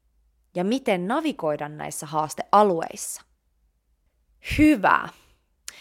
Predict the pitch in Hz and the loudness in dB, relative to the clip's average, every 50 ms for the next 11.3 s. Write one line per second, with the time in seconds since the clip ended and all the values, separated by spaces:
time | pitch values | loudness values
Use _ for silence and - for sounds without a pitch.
0 | - - - _ _ _ _ - 214 220 226 226 226 - - _ _ _ _ - | -20 -20 -20 _ _ _ _ 6 6 8 8 6 4 2 -2 _ _ _ _ 0
1 | 240 349 466 - - 466 302 - 302 262 254 277 330 359 359 302 226 202 185 180 | 2 2 2 4 4 2 4 4 2 2 4 2 4 4 4 2 2 2 0 -4
2 | 175 - _ - 170 170 170 175 170 170 165 165 165 165 160 160 156 156 - - | -4 -10 _ -4 -4 -2 0 -2 0 0 0 0 0 0 0 0 0 -2 -4 -8
3 | _ _ 220 269 320 359 370 320 - 196 175 165 160 160 - 165 160 160 160 - | _ _ -4 -2 -2 -2 -2 -2 -2 0 0 0 -2 -4 -4 -6 -6 -6 -8 -6
4 | - 196 190 180 170 147 151 - _ _ _ _ - 269 320 330 - - _ _ | -4 -4 -2 0 0 -2 -4 -6 _ _ _ _ 2 2 2 2 -2 -12 _ _
5 | _ _ _ _ 165 175 175 180 175 175 170 - _ _ - 294 339 381 349 330 | _ _ _ _ -10 -6 -6 -4 -4 -4 -4 -6 _ _ -4 0 0 0 0 0
6 | 320 330 - - - _ 359 415 480 480 415 - _ - 247 214 196 180 170 170 | -4 -6 -8 -10 -4 _ -2 0 0 -2 -4 -6 _ -2 0 0 0 -2 -2 -4
7 | 170 175 170 - - 170 - - 196 247 240 - - 180 165 151 143 143 147 147 | -6 -6 -8 -4 -6 -4 -2 -2 -2 -2 -2 -4 -4 -4 -2 -2 -4 -4 -6 -8
8 | - - 151 - _ - 196 208 202 - - - 151 - - - 151 156 156 147 | -12 -14 -16 -12 _ -2 -2 -2 -2 -4 -4 -4 -6 -4 -2 0 0 0 0 0
9 | 139 147 - - - - - - - - _ _ _ - 156 151 156 - - 147 | -2 -4 -6 -8 -10 -8 -8 -8 -10 -12 _ _ _ -6 -6 -6 -4 -6 -8 -8
10 | 139 139 135 139 143 143 143 143 143 143 143 151 - - 147 - - - _ - | -8 -6 -6 -6 -6 -6 -6 -6 -8 -8 -8 -8 -10 -10 -10 -10 -14 -14 _ -14
11 | - - _ - - | -14 -14 _ -20 -20